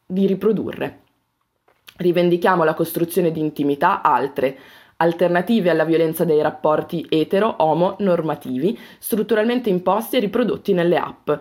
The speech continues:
Vogliamo sottrarci dal lavoro di genere e affettivo come lavoro gratuito che le app mettono a valore,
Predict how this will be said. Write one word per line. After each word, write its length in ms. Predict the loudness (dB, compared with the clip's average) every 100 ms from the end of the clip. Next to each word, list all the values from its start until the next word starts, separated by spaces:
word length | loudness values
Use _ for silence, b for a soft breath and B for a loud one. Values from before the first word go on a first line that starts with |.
| B B B
Vogliamo 320 | -2 2 2 2
sottrarci 680 | -2 -2 2 2 2 -2 0
dal 120 | 2
lavoro 280 | 2 2 0
di 120 | 0
genere 420 | 0 2 2 2
e 20 |
affettivo 600 | 0 0 -4 0 0 0
come 200 | 0 0
lavoro 320 | 0 2 0
gratuito 560 | 0 -2 0 -2 0 -2
che 100 | 0
le 140 | 2
app 260 | 2 0 0
mettono 440 | 0 0 -2 -2
a 20 | 0
valore, 480 | 2 2 0 -4